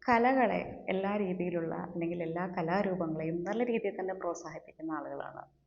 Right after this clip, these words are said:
അപ്പോ മോഷണം ഒരു കലയാണെന്ന് തമാശ രൂപേണയെങ്കിലും പലരും പറയാറുണ്ട്. കാരണം ഉടമസ്ഥൻ അറിയാതെ അല്ലെങ്കിൽ പിടിക്കപ്പെടാതെ അവരുടെ വസ്തു നമ്മുടെ കൈക്കലാക്കണമല്ലോ.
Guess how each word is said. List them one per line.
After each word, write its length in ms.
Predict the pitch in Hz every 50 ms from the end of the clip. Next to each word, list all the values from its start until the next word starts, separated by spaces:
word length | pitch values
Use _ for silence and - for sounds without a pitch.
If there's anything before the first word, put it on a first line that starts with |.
| _ _ _ _ _ _ _ _ _ - - _ -
അപ്പോ 160 | - - 269 220 214 226 - - 214
മോഷണം 520 | 220 220 226 247 254 - - 269 277 277 269
ഒരു 100 | 262 254 262
കലയാണെന്ന് 600 | 262 220 208 220 220 208 190 180 180 175 175 170 180 - - - - -
തമാശ 360 | 196 180 185 185 190 202 196 - 247
രൂപേണയെങ്കിലും 840 | 240 240 196 190 180 190 196 202 202 208 196 180 160 175 170 175 180 - - -
പലരും 280 | 180 165 165 165 165 170 165
പറയാറുണ്ട്. 540 | 175 160 156 156 151 151 151 151 156 151 - - - -
കാരണം 360 | 160 147 147 147 160 180 165 - - - _ _ _ _ _ _ _ _ _ - - - - - - _ _ -
ഉടമസ്ഥൻ 540 | - 190 196 185 190 196 185 - 247 233 226
അറിയാതെ 520 | 214 202 196 190 202 202 196 196 220 220 - - - - - - -
അല്ലെങ്കിൽ 260 | 196 202 190 180 202
പിടിക്കപ്പെടാതെ 760 | 196 - 185 180 - - - - 190 180 180 185 185 185 220 247 - - - - - - - -
അവരുടെ 320 | - 185 185 185 180 190 190
വസ്തു 300 | 190 175 - - - 214
നമ്മുടെ 300 | 208 202 185 180 185 190 202
കൈക്കലാക്കണമല്ലോ. 840 | 185 165 - - 190 180 165 165 - - 165 170 156 147 - -